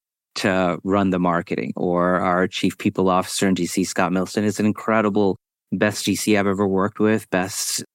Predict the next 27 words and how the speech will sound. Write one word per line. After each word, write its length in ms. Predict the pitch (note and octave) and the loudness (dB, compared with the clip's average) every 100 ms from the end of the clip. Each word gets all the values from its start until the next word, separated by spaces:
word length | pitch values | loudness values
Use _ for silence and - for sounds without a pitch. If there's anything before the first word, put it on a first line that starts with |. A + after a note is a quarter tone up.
| _ - | _ -4
kind 140 | G2+ | -2
of 60 | F#2 | 2
on 160 | F#2 | 2
that 240 | G2 E2 - | 2 0 -6
people 280 | A2 - | -6 -4
front. 260 | G2+ G2+ F#2 | -2 0 -2
So 240 | - G#2 - _ _ _ | 0 -2 -2 _ _ _
having 400 | - A#2+ A#2+ C#3 | -4 0 2 4
a 60 | A#2+ | 4
really 420 | F#2+ G2+ G#2 G#2+ | 2 2 2 2
good 200 | G2+ G2 | 2 0
team 220 | - G2+ | 0 -2
that 120 | F#2+ - | 0 0
you 80 | |
surround 400 | F2 - F2 F2+ | -2 0 0 2
yourself 420 | F#2+ G#2 A2+ G#2+ - | 0 2 0 0 0
with 240 | A#2 A#2 _ _ _ - | 0 0 _ _ _ -4
also 480 | F#2+ G#2+ - G#2+ F#2+ | 0 0 0 -2 0
gives 340 | G2 F#2 - | 0 -2 0
you 80 | F#2+ | 0
that 180 | F#2 D#2 | 0 -2
space 600 | - - F#2 F2 - - | -6 0 0 0 -2 -2
and 140 | F2+ | 0
the 100 | F2 | 0
energy 640 | F#2+ F#2 F2+ - F#2 F2 F2+ | 0 0 -2 -2 0 2 2
and 160 | F2 | 0
that 140 | F2+ | -2